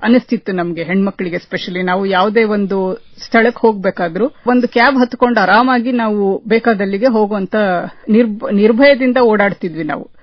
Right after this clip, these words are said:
ಅಲ್ಲಿ ಯಾವುದೇ, ಇಲ್ಲಾದ್ರೆ ನಾವು ಒಂದು ಆಟೋದಲ್ಲಿ ಹೋಗ್ಬೇಕಾದ್ರೂ ನಾಲ್ಕು ಸತಿ ಯೋಚನೆ ಮಾಡ್ತೀವಿ. ಅಲ್ಲಿ ರಾತ್ರಿ ಕೂಡ ಅಷ್ಟೇ ಸುರಕ್ಷಿತವಾಗಿ ನಾವು ಓಡಾಡ್ತಾ ಇದ್ವಿ. ಆ ತರ ಡಿಫರೆನ್ಸಸ್ ಇತ್ತು. ಮತ್ತೆ ಕಲ್ಚರಲಿ ಹೇಳ್ಬೇಕು ಅಂತಂದ್ರೆ ಆಚಾರ ವಿಚಾರಗಳು ಏನಿದ್ರು ನಾವು ಮನೆಯಲ್ಲೇ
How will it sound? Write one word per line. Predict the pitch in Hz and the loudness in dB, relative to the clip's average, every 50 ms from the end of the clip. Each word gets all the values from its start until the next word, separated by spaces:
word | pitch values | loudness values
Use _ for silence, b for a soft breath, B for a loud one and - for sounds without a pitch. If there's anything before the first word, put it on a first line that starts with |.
| - - | -6 -2
ಅಲ್ಲಿ | 202 208 196 | 0 0 2
ಯಾವುದೇ, | 185 185 196 190 190 220 202 | 2 2 2 2 2 0 0
ಇಲ್ಲಾದ್ರೆ | - - 214 214 247 269 262 247 247 254 254 | 0 -2 -2 0 2 4 4 4 4 2 2
ನಾವು | 240 233 214 214 | 2 2 2 0
ಒಂದು | 214 190 190 | 2 2 2
ಆಟೋದಲ್ಲಿ | 190 202 - 240 233 254 254 | 2 2 2 0 2 2 2
ಹೋಗ್ಬೇಕಾದ್ರೂ | 233 233 226 196 196 208 - 220 214 214 | 2 2 2 0 -4 -4 -2 -2 -2 0
ನಾಲ್ಕು | 226 214 208 190 196 - | 0 -2 -2 -2 -4 -4
ಸತಿ | - 208 - 240 | -4 -4 -2 -2
ಯೋಚನೆ | 226 196 196 - - 233 214 | -2 -2 -2 -2 -4 -4 -2
ಮಾಡ್ತೀವಿ. | 196 185 165 160 - - 170 175 202 | -2 -2 -4 -4 -6 -8 -6 -4 -4
ಅಲ್ಲಿ | 214 208 202 190 | -4 -2 -2 -2
ರಾತ್ರಿ | 180 175 175 190 - 226 262 247 | 0 0 0 0 0 -2 -4 -2
ಕೂಡ | - 254 226 220 233 | 0 0 0 2 0
ಅಷ್ಟೇ | 208 175 - - 233 240 | 0 -2 0 0 0 2
ಸುರಕ್ಷಿತವಾಗಿ | - 233 - - - - 214 - 214 202 190 185 202 | 2 0 -4 -2 -2 -4 -4 -2 -2 -4 -4 -4 -4
ನಾವು | 208 196 185 175 | -4 -4 -4 -4
ಓಡಾಡ್ತಾ | 170 180 180 185 185 180 - - 175 | -2 -2 0 0 0 -2 -2 -4 -6
ಇದ್ವಿ. | 156 151 - 160 185 269 - _ - - | -6 -6 -8 -8 -8 -8 -10 _ -4 -2
ಆ | 226 262 | -2 0
ತರ | 262 - 285 277 277 277 277 269 | 0 0 0 2 4 4 4 4
ಡಿಫರೆನ್ಸಸ್ | 247 208 226 - - 247 240 - 269 240 - - 226 214 202 196 - - - - - | 2 2 0 0 2 2 2 2 2 0 -2 -2 -2 -2 -2 -2 -4 -6 -6 -4 -4
ಇತ್ತು. | 220 - _ - 202 208 302 - - - | -4 -4 _ -2 -2 -2 -2 -2 -4 -4
ಮತ್ತೆ | 247 247 - 269 262 | -4 -2 0 0 -2
ಕಲ್ಚರಲಿ | - - 220 226 240 - 302 285 302 302 294 311 | 0 0 -2 -2 0 0 0 0 0 0 0 2
ಹೇಳ್ಬೇಕು | 285 269 254 262 240 240 240 - - 247 | 2 2 2 2 2 0 -2 0 0 0
ಅಂತಂದ್ರೆ | 233 226 208 - 220 214 214 226 254 294 311 _ - | 0 0 0 -2 -2 -2 0 0 -2 -2 -4 _ -2
ಆಚಾರ | - 202 220 - 269 269 262 | 0 0 0 2 2 2 2
ವಿಚಾರಗಳು | 247 226 208 - 254 247 247 226 240 226 | 2 0 0 2 2 2 2 2 2 4
ಏನಿದ್ರು | 220 233 247 254 247 208 254 262 254 | 4 4 4 2 0 0 -2 -2 0
ನಾವು | 240 226 214 | 0 0 -2
ಮನೆಯಲ್ಲೇ | 196 196 196 208 220 220 220 226 233 240 - - | 0 0 0 0 0 0 2 2 0 0 0 -2